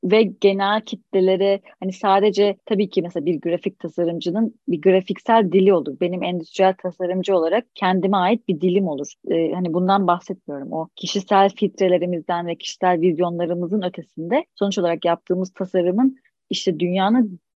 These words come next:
büyük bir popülasyonu yüzde yüz diyemeyiz hiçbir zaman ama olabilecek hani en büyük kitlelere hitabını, e, kullanışlı oluşunu,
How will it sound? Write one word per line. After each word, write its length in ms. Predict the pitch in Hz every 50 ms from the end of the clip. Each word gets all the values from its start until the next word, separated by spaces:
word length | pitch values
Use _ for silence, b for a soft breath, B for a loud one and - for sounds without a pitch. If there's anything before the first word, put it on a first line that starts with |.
| _ _ _
büyük 300 | 180 202 254 254 - -
bir 120 | 226 202 -
popülasyonu 840 | - 196 185 _ 180 175 175 185 - _ 185 175 170 170 165 160 - - _ _ _ _ -
yüzde 300 | - 175 180 170 156 185
yüz 220 | 185 185 175 147 151
diyemeyiz 400 | 170 180 180 175 156 151 - -
hiçbir 220 | - - - 147
zaman 240 | - 160 165 220 254
ama 280 | 277 233 185 208 269 - _
olabilecek 580 | 190 202 214 196 208 202 208 185 214 226 226 -
hani 120 | 202 185
en 260 | 175 185 208 214 196
büyük 180 | 170 180 - -
kitlelere 460 | - - - - 180 165 170 160 165
hitabını, 880 | 170 - 190 - - 208 202 196 175 156 160 160 151 156 165 190 226 - _ _ _
e, 340 | - 175 180 175 175 175 170
kullanışlı 600 | - - 196 175 185 190 196 202 - - - 202 196
oluşunu, 760 | - 185 175 170 175 - - 180 156 151 156 170 190 208